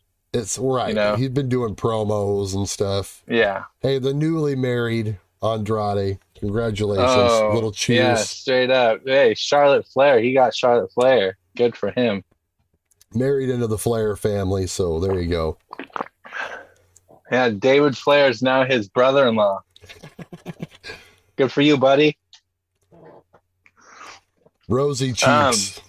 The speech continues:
Speaker 2: so, uh, enough about Andrade. The next elimination is, uh, Hobb eliminates Silver, the,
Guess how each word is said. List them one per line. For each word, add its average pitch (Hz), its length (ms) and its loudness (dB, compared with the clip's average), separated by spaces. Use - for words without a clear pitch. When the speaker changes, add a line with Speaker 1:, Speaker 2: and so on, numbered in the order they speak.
Speaker 2:
so, 143 320 0
uh, 127 360 4
enough 127 340 -2
about 123 480 0
Andrade. 120 720 0
The 131 80 0
next 147 340 -2
elimination 135 840 2
is, 120 400 0
uh, 107 400 4
Hobb 135 300 2
eliminates 123 580 0
Silver, 117 500 0
the, 110 260 -2